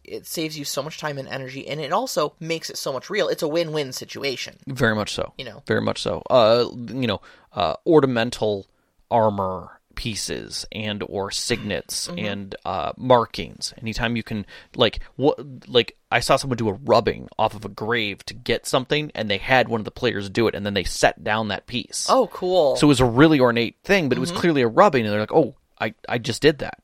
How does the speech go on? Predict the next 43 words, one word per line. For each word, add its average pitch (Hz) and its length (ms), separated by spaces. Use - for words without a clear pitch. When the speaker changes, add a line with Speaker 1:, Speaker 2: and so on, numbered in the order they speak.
Speaker 1:
Yeah. 160 220
Speaker 2:
So 165 140
it 160 40
was, 147 220
it 156 80
was 143 100
a 127 60
representation 139 760
of 113 80
what 113 100
a - 20
player - 280
had 101 120
already 104 200
done. 123 420
They 110 80
had 104 100
planned 123 400
for - 240
it. - 180
Speaker 1:
Mm-hmm. 180 280
Speaker 2:
You 107 100
know, 95 360
um, 101 440
another 139 320
thing 135 220
that's 127 140
good 113 380
is 110 160
food - 240
and 107 80
drink 127 460
that 127 220
is 113 100
appropriate 113 480
to - 80
the 95 60
scene. 131 200
If 101 80
you're 110 120
having 120 260
a 101 60
feast, - 540